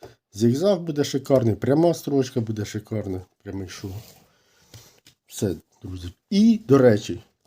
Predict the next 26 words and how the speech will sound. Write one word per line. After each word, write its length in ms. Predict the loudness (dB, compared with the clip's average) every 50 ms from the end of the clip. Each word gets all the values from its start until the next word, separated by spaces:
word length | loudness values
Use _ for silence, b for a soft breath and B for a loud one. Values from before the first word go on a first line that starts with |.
| -20 _ _ _ _ _ _
ось 220 | -4 -4 -2 0 0
у 40 | 0
нас 160 | 0 0 -2
крутілка, 520 | -4 -8 -8 -6 -2 -2 -2 0 0 0
дуже 280 | 2 2 2 4 4 4
важливо, 480 | 4 4 2 4 4 4 4 4 2
бо 200 | 0 -2 0 2
машинка 460 | 2 2 2 2 0 0 0 0 0 2
мені 220 | 4 4 4 2
прийшла 520 | 2 0 -6 -6 -4 -2 0 0 0 0
ось 220 | -2 -6 -8 -6 -2
на 140 | -2 -2 -2
двоєчки. 720 | -2 -4 -4 -2 -2 -4 -4 -6 -10 -16 -20 _ -20 -20 _ _ _ _ _ _ _ _ _ _ _ _ _ _
Двоєчки — 420 | -8 -2 0 0 0 0 -2 -6 -6
це 140 | -4 -4 -2
дуже 260 | 0 0 2 4 6
мало, 320 | 6 6 6 6 4 2
ніякого 420 | 2 2 2 2 2 2 -2 -4 -4
тут, 220 | -4 -6 -6 -6 -6 -2 -2
ну, 240 | 0 0 -2 -2 -6
супротиву 640 | -8 -8 -2 0 0 2 2 2 2 2 2 0 -2
тарілочки, 640 | -4 -6 -6 -4 -4 -4 -4 -4 -6 -8 -8 -8 -8 -8 -8 -6
ну, 80 | -6
не 300 | -6 -4 -4 -2 -2 0
дає 300 | 0 0 0 0 0 0
натягу. 500 | -2 -4 -6 -10 -10 -12 -14 -16 -16 -16